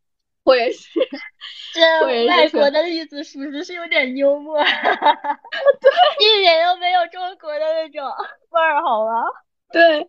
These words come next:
Speaker 1: 我觉得就是国内也有这种比喻啊，就是小时候，反正我就会被说哭的时候特别丑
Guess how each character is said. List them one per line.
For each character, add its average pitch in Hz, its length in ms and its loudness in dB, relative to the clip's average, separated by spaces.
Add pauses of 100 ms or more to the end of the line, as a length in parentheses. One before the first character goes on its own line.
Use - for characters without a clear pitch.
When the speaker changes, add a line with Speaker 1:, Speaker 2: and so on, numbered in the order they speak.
(160)
Speaker 1:
我 240 120 -2
觉 254 100 0
得 269 80 2
就 359 200 -4
是 330 260 -2
国 233 260 0
内 277 260 -4
也 208 240 -6
有 202 300 -2
这 214 160 -6
种 202 300 -6
比 196 220 -10
喻 190 180 -10
啊， 185 180 0
就 226 200 6
是 214 360 6
小 190 360 2
时 - 140 -8
候， 196 180 0
反 208 180 0
正 233 180 6
我 190 160 6
就 214 200 4
会 247 140 2
被 208 180 0
说 202 280 2
哭 226 140 4
的 214 180 6
时 214 140 0
候 190 100 6
特 214 160 -2
别 196 180 2
丑 - 380 0